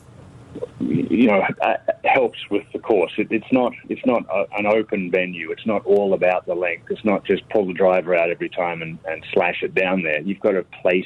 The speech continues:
your shots. It's a strategic course, a second shot course. Get it in play,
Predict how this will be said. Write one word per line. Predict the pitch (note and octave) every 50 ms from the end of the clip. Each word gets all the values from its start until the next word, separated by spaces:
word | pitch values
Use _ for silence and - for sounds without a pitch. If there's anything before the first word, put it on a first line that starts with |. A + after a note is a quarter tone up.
| - -
your | F2 E2 - -
shots. | F#2 D2 C2+ - -
It's | - - -
a | - - - -
strategic | - F2+ D#2 - A#2 A2 G#2 - F#2+ F2+
course, | - - F#2 E2 D#2 D2 - -
a | - - - G#2+
second | G2 - F#2+ E2 D#2+
shot | - - F2+ - -
course. | - - F2 D2+ C#2+ - -
Get | - G2 G2
it | F#2+ F#2
in | F2+ F2 D#2+
play, | - - F#2 E2+ E2 D#2 C#2 C2 -